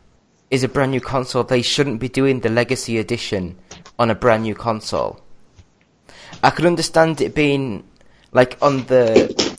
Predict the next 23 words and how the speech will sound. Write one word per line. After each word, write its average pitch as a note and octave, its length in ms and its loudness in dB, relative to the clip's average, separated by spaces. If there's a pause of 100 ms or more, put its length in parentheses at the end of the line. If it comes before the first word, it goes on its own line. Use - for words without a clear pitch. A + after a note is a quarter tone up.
(200)
the C3 100 0
three C#3+ 220 -2
sixty - 420 -2
or A#2+ 120 4
the A#2+ 100 -2
Wii A#2+ 320 -2
U G#2 400 0
or G#2+ 380 6 (800)
systems - 520 -2
from A2+ 560 0 (100)
four C3+ 200 4
or B2+ 80 6
five A2+ 280 0
years C3 280 0
ago. D#2+ 340 -2 (1080)
I - 80 0
just - 200 -6
don't C#3+ 160 6
see C#3 180 -2
the B2 80 0
point C3+ 320 -2
in A2+ 340 -2 (160)
releasing B2+ 800 0